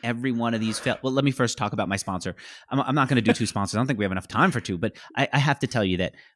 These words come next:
Speaker 1: my new sponsor is lemon dot I O. They're the perfect place to hire vetted remote developers from Eastern Europe. And the reason that I like them is because they're vetted, but also Eastern Europe means that you get a great price on developers. I've been watching these guys build their business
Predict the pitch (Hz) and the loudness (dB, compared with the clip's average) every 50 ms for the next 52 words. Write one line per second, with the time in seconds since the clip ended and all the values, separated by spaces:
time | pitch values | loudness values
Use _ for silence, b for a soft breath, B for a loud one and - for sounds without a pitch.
0 | _ - 110 110 113 131 147 147 - - 127 110 110 107 - 120 110 - 95 87 | _ 0 2 4 6 6 4 4 2 2 2 2 2 0 0 -2 -2 -2 -4 -2
1 | 95 95 95 98 107 117 120 120 110 107 98 104 - - 98 98 95 82 78 76 | -2 2 2 4 4 4 4 4 4 2 0 0 0 0 0 0 2 2 0 0
2 | 73 76 78 B B B B B B B B B _ _ _ _ _ _ - 120 | -2 -4 -6 B B B B B B B B B _ _ _ _ _ _ 0 2
3 | 135 135 135 131 - - - 180 170 - 180 - - - 131 123 - - 123 107 | 4 4 4 4 2 0 0 2 2 2 0 2 0 0 0 0 0 -2 -4 -2
4 | 113 110 104 101 95 95 95 95 110 131 131 139 147 151 147 147 139 139 - - | 0 2 2 0 -2 -4 -4 4 6 8 8 8 8 8 8 6 4 2 -4 -6
5 | - - _ _ - 117 107 98 101 107 123 135 147 - _ - 135 110 104 113 | -14 -20 _ _ -4 -2 0 2 4 4 4 4 2 0 _ -4 -4 0 2 2
6 | 107 107 107 - - 110 101 - - - 101 98 - 120 120 - - - 117 107 | 2 2 0 0 0 -2 -2 -2 -4 -4 -6 -2 -2 -2 -2 -2 -2 -2 0 0
7 | 98 95 90 87 90 - - 101 107 107 110 135 156 147 147 131 120 113 110 107 | 2 0 0 0 -2 -2 0 2 4 6 6 6 6 6 4 2 2 2 2 2
8 | 107 110 110 - 113 110 104 95 - 113 104 - 120 107 107 104 B B B B | 2 2 0 0 0 0 0 0 -2 -6 -4 0 0 0 0 0 B B B B
9 | B B B _ _ 104 98 82 95 120 160 208 202 147 170 - 127 127 151 175 | B B B _ _ -2 0 2 2 4 4 4 2 0 -4 -6 -6 -4 -4 -4
10 | - 175 143 156 160 - - 147 165 190 170 - 165 160 156 165 160 160 160 165 | -4 -4 -4 -4 -4 -4 -4 -4 -4 -4 -4 -2 -4 -4 -2 -4 -6 -4 -4 -6
11 | - - - 139 147 139 135 - - 139 120 131 180 196 196 185 - _ - _ | -6 -4 -4 -4 -4 -4 -6 -8 -10 -6 -2 0 0 0 0 -2 -8 _ -8 _
12 | 190 185 180 151 135 - - 135 151 160 147 147 127 143 151 180 180 - - 92 | 0 2 2 2 0 -2 -2 0 0 2 2 2 2 2 2 2 0 0 0 -2
13 | 87 B B B B B - 175 180 180 190 175 165 151 165 196 233 - - 180 | -2 B B B B B 0 2 4 4 4 4 2 2 2 2 2 2 0 2
14 | 151 127 113 104 - 117 101 101 101 101 110 131 139 160 156 156 139 117 113 110 | 2 2 2 2 0 0 0 0 0 0 2 2 4 4 6 4 4 6 4 4
15 | 95 85 101 90 87 90 90 | 4 4 2 0 0 0 -2